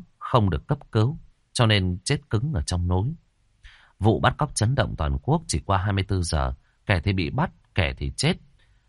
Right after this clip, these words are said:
Coi như là không còn nguy hiểm nữa. Tuy rằng tìm được người,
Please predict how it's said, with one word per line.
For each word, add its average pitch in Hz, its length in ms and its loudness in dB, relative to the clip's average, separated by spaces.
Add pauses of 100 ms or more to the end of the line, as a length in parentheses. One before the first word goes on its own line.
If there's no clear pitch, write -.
(1400)
Coi 135 160 8
như 117 360 4
là 85 160 2
không 104 240 0
còn 73 180 0
nguy 92 160 2
hiểm 69 280 -2
nữa. 98 280 -2 (440)
Tuy 160 100 4
rằng 113 240 4
tìm 90 220 2
được 85 180 -2
người, 87 300 2